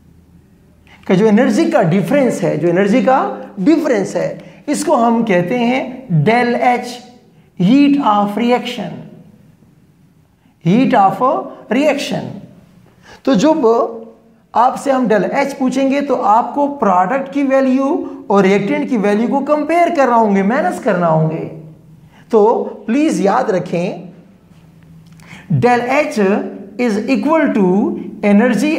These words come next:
of products minus energy of reactants। किसके लिए? ये मेरे पास case हो जाएगा एंडोथर्मिक रिएक्शन के लिए, क्योंकि यहां पर प्रोडक्ट की एनर्जी ज्यादा होती है, रिएक्टेंट की एनर्जी कम होती है,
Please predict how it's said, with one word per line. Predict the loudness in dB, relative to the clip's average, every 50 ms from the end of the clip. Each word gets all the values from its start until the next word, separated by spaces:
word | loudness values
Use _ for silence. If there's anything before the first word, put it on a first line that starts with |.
| -2 -2 0
of | 0 0 0 -4 -6 -4
products | 0 2 2 2 2 0 0 0 -2 -2 -4 -8 -12 -16 -18 -20 -20 -20 -20 _ _ -2
minus | 0 0 2 0 0 0 0 0 0 0 -2 -4 -4 -4
energy | -2 0 0 0 0 0 2 2 2
of | 2 2 2 0 0
reactants। | 0 0 0 0 0 0 -2 -2 -2 0 -2 -4 -6 -8 -12 -14 -16 -20 -20 -20 -20 -20 -20 _ -20 -20 -20 -20 _ _
किसके | -2 -2 0 0 2 2 2
लिए? | 4 4 4 4 2 2 0 -2 -4 -6 -10 -14 -16 -20 -6 -2 2
ये | 2 4 4
मेरे | 4 4 4 4 2 2
पास | 2 2 2 2 2 0 -2 -4 -2
case | -2 0 0 0 0 0
हो | 0 0
जाएगा | 2 2 2 2 2 2 2 2 2 2 0 -4 -8 -12 -16 -10 -4 -2
एंडोथर्मिक | 0 2 2 2 2 0 0 -2 -4 -4 -2 -2 -2 -2 0
रिएक्शन | 0 2 2 0 0 0 0 0 0 0
के | 0 0
लिए, | 0 2 0 0
क्योंकि | 0 0 2 2 2 2 2 2 2 2 2 0 -2 -6 -10 -14 -8 -2 0
यहां | 0 2 2 2 2 2
पर | 0 0 0 0 0 0
प्रोडक्ट | 0 -2 0 0 2 0 0 0 0
की | 0
एनर्जी | 0 0 0 0 0 0 0 0
ज्यादा | 2 2 2 2 4 2 2
होती | 2 2 0 0 0 0 0 0
है, | 0 0 0 -2 -4 -8 -14 -18 -18 -4 0
रिएक्टेंट | 0 2 2 2 0 0 0
की | 0
एनर्जी | 2 2 2 2 2 2 0 0
कम | 0 0 0 -2 -2
होती | -2 -4 -4 -4 -4 -6 -8
है, | -8 -10 -12 -16 -20 -20 -20